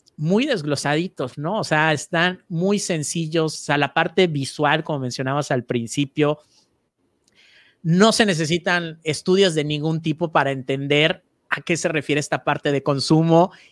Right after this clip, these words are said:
y producción responsable, ¿no? Que, que va en esos dos sentidos. La producción le queda, desde luego, a la parte de la empresa,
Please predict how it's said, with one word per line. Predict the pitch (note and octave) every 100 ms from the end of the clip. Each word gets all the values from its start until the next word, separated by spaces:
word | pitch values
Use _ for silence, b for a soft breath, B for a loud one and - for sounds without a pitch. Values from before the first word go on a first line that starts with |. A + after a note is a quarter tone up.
| B
y | F3+ E3
producción | E3+ D#3 D3 - E3+ E3
responsable, | C#3+ - C#3 C3 F3 D#3+ C3 A#2+
¿no? | C3+ D#3+
Que, | D#3+ C3+
que | - C#3
va | D#3+
en | F3
esos | E3+ F#3 D#3
dos | D#3
sentidos. | - D#3 D3 D3 E3+ - b b
La | C3
producción | C#3+ C3 B2+ D3+ E3
le | D#3
queda, | C#3 D3+
desde | C3+ B2+
luego, | A#2+ C#3
a | C#3
la | A2
parte | B2+ B2 C#3
de | B2
la | A2+
empresa, | A2 B2 C3 - D#3